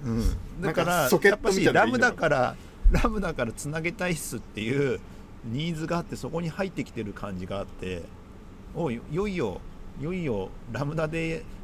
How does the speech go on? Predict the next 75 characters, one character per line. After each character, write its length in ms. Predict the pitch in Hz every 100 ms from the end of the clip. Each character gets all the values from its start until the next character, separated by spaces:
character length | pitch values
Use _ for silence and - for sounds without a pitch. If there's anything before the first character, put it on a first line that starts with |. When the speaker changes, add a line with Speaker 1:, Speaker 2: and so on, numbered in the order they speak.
| -
Speaker 1:
い 60 | 160
い 40 |
ん 60 | 175
じ 60 | 151
ゃ 60 |
ね 120 | 104
え 40 | 98
か。 100 | -
も 200 | 120 123
う 40 | 101
本 160 | 165 175
当 120 | 185
に、 180 | 180 165 -
そ 120 | 180
れ 80 | 202
こ 80 |
そ 120 | 180 120
新 640 | - - - - 165 175
し 120 | 196
い 20 |
こ 120 | 165
と 80 | 110
ば 120 | 95
っ 20 | 113
か 120 | 107
や 20 |
っ 20 |
て 140 | - 101
る 100 | 104
人 100 | - - -
た 80 |
ち 60 | 98
だ 100 | 87
か 80 | -
ら 100 | 85
さ、 140 | 92
サ 200 | 87 -
ー 60 | 170
バ 120 | 175
ー 40 | 175
代 140 | 170
と 80 | 156
か 100 | -
そ 80 | 147
ん 40 |
な 60 | 147
金 220 | 147 165
か 100 | 175
け 80 | 170
た 80 | 160
く 80 | 139
な 100 | 113
い 80 |
し 60 | 95
さ。 240 | - 85 80 - - - - -
Speaker 2:
そ 140 | - 190
う 40 |
だ 80 | 110
ね。 80 | 110
フ 120 | 180
ロ 180 | 214 247
ン 60 |
ト 180 | 262 233
の 160 | 233 208
我 180 | 202
々 140 | 208 202 202
に 140 | 202
関 260 | 196 196 190
し 120 | -
て 60 | 117
は 180 | 107
ラ 120 | 113 139
ム 140 | 117
ダ 200 | 101
と 0 | 87